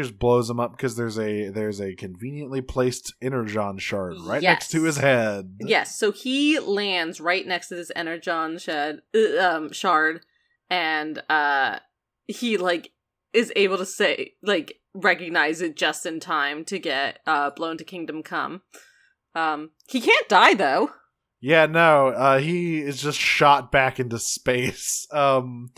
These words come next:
Speaker 1: but good news for Rossmander, Rossmander can't die either. Um, they are both cursed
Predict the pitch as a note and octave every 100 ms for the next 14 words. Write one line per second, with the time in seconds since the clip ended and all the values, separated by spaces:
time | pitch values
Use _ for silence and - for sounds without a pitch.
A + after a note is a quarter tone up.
0 | - _ _ _ _ - F3+ C4+ D4 B3+
1 | - E3+ E3+ D#3+ E3 D3+ D3+ E3+ A#3 A#3
2 | - A3 F#3+ E3+ - D#3 D3 B2 B2 A#2
3 | A2+ A2 G2 F#2 D2+ A1+ - - A2+ A#2
4 | A#2 C#3 D3 D3 E3 F3+ - - D#3+ D3+
5 | B2+ - - - -